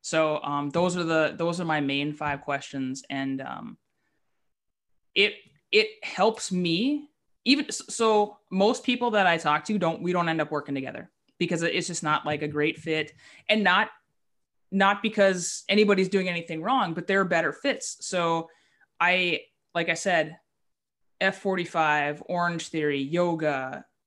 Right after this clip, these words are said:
CrossFit. Um, there are some personal trainers in town that, um, that I'm becoming more familiar with, and, uh, and I'm excited to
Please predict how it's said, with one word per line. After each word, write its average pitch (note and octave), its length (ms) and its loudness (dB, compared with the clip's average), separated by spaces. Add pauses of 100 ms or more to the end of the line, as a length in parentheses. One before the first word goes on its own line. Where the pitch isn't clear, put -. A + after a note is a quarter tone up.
(340)
CrossFit. F3 760 0 (360)
Um, C#3+ 680 -2
there F#3+ 200 6
are F3+ 80 4
some F3+ 160 -4
personal E3+ 360 -2
trainers D#3+ 360 -2
in D#3+ 80 -2
town D#3 340 0
that, C#3+ 400 0
um, C#3 520 -4 (260)
that D3+ 240 -2
I'm D3 640 -2
becoming F3+ 440 0
more F3+ 140 2
familiar E3 360 -4
with, D#3 340 -4 (100)
and, D3 320 -6
uh, C#3 260 -8 (460)
and F3 80 0
I'm F3+ 60 6
excited F3 520 2 (120)
to D#3 540 -2